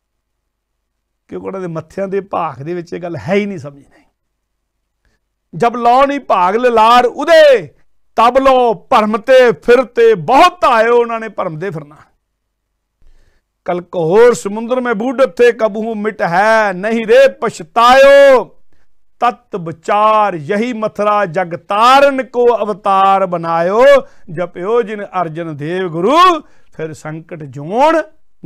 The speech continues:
ਗਰਭ ਨ ਆਇਓ।" ਕਹਿੰਦੇ ਗੱਲ ਸਮਝ ਨਹੀਂ ਆਉਣੀ ਉਹਨਾਂ ਨੂੰ, ਜਿਨ੍ਹਾਂ ਦੇ ਮੱਥਿਆਂ ਦੇ ਭਾਗ ਨਹੀਂ ਜਾਗੇ,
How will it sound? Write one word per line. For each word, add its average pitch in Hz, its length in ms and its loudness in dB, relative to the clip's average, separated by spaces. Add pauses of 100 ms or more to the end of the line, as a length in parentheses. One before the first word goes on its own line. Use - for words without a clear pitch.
ਗਰਭ 170 200 -10
ਨ - 80 -20
ਆਇਓ।" - 480 -20 (1800)
ਕਹਿੰਦੇ 269 260 -10
ਗੱਲ 226 280 -6
ਸਮਝ 202 360 -8
ਨਹੀਂ 165 240 -14
ਆਉਣੀ 180 260 -14
ਉਹਨਾਂ 147 280 -20
ਨੂੰ, 151 140 -20
ਜਿਨ੍ਹਾਂ 190 220 -12
ਦੇ 185 60 -14
ਮੱਥਿਆਂ 170 340 -14
ਦੇ 170 100 -12
ਭਾਗ 160 320 -14
ਨਹੀਂ 156 140 -20
ਜਾਗੇ, 160 300 -20